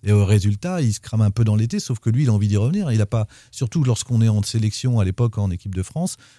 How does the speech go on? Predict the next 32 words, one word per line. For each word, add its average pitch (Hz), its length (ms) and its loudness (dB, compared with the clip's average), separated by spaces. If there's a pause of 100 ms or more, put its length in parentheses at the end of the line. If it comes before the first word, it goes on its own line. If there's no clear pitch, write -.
où 104 80 -6
tous 127 220 -6
les 113 80 2
petits - 180 -10
copains, 127 460 0
euh, 95 520 -2
certains 107 440 -4
intègrent 113 260 -2
le 92 80 -2
groupe 95 180 -6
pro. 165 280 -6
Donc, 131 320 -2
on 117 80 2
a 120 100 2
des 123 160 2
demandes 117 240 2
légitimes 113 460 0 (100)
et 131 80 0
derrière 120 240 2
des 104 120 0
frustrations 117 520 -4
à 110 60 2
gérer. 120 240 -2
Et 120 80 -2
cette 120 200 -4
frustration-là, 139 680 -6 (360)
je 104 140 -4
trouve 135 300 0
aujourd'hui 131 360 2
qu'elle 110 160 0
est, 110 160 -4
elle, 101 320 -8